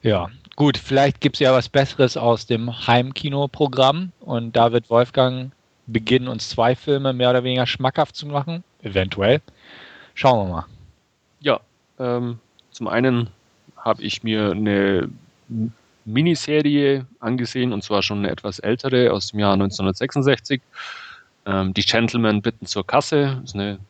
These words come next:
Speaker 2: deutsche Produktion und geht, ähm, ja, um den Postraub von, auf den, ähm, Zug zwischen Glasgow und London.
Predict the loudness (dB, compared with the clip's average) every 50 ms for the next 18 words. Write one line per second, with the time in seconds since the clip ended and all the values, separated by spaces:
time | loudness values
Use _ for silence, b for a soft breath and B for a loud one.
0 | _ _ _ 0 0 0 0 -2 -6 0 0 2 2 0 -2 -2 -8 -6 -2 0
1 | 0 0 -2 -2 -4 -6 -6 -6 -6 -6 -6 -6 -6 -8 -20 _ B B B B
2 | B B B B B B B B _ _ -10 -6 -4 -2 -2 -2 -4 -6 -8 -12
3 | -16 -20 -16 -8 -6 -4 -2 -2 -4 -4 -4 -4 -2 -2 -2 -2 -2 -4 _ 0
4 | 0 0 0 -2 0 2 4 4 2 2 -2 -16 -20 -18 -8 -4 -2 -2 -2 0
5 | -2 -4 -4 -4 -2 -2 0 2 2 2 2 0 0 -2 -4 -4 -2 -2 -2 0
6 | -2 -2 -2 -4 -6 -10 -14 _ _ _ _ _ -20 _ _ _ _ -10 0 2
7 | 2 2 2 0 -8 _ -14 -10 -4 0 0 0 2 2 2 2 2 0 -2 -6
8 | _ _ -4 0 0 0 0 0 -2 0 0 0 -2 -2 2 2 4 4 6 4
9 | 4 4 4 2